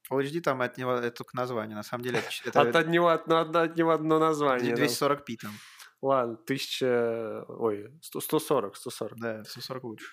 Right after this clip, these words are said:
Speaker 2: Короче, я-то думал, ну, типа, они приехали, он на мотоциклах, по-, они катаются, и я думаю, сейчас он его куда-то заведёт там или,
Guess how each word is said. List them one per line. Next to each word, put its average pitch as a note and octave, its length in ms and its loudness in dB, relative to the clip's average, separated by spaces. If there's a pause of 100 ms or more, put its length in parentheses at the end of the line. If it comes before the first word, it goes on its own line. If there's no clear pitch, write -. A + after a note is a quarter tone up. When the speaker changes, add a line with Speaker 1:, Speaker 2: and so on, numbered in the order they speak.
Speaker 2:
Короче, D3 680 2
я-то E3 320 2
думал, C#3+ 360 4
ну, B2+ 200 4
типа, - 240 0
они C3+ 100 2
приехали, D#3 500 2
он B2+ 200 2
на C#3 80 4
мотоциклах, D3 760 0
по-, A2+ 140 2
они C3+ 180 2
катаются, F3+ 520 2
и C#3+ 60 0
я D3+ 120 4
думаю, D#3 280 2
сейчас D3+ 420 0
он C#3 80 2
его C3 100 2
куда-то C#3 340 0
заведёт C#3 600 0
там A#2+ 180 2
или, C3 220 4